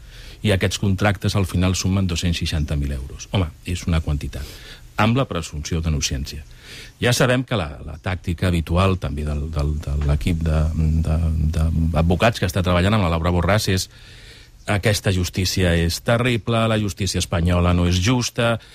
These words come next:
ens ficaran com», o sigui, aquesta, aquesta cosa del Suprem perquè han dit el disset de setembre quan encara no ha arribat on tenia que arribar.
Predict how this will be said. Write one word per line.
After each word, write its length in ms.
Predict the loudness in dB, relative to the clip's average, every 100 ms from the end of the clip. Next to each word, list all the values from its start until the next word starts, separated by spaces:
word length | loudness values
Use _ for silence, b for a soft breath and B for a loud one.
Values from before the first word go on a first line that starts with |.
| B
ens 240 | -2 -2 0
ficaran 480 | -2 0 2 2 2
com», 180 | 2 0
o 80 | -2
sigui, 220 | 0 0
aquesta, 380 | 0 0 -2 -4 -8 -10
aquesta 400 | -4 -4 -2 0
cosa 340 | 0 2 0 -2 B B B B
del 420 | -2 2 2 2
Suprem 480 | 0 -2 0 0 0
perquè 320 | 0 -4 -2
han 120 | -2 0
dit 160 | -2
el 160 | -2 -2
disset 340 | -2 0 0
de 140 | 2 0
setembre 480 | 0 0 0 0 -2
quan 220 | 0 0
encara 400 | 0 0 0 0 B B
no 220 | -2 2 2
ha 40 |
arribat 400 | 2 0 0 0
on 140 | -2
tenia 320 | 0 0 2 2
que 80 | 2
arribar. 380 | 2 2 2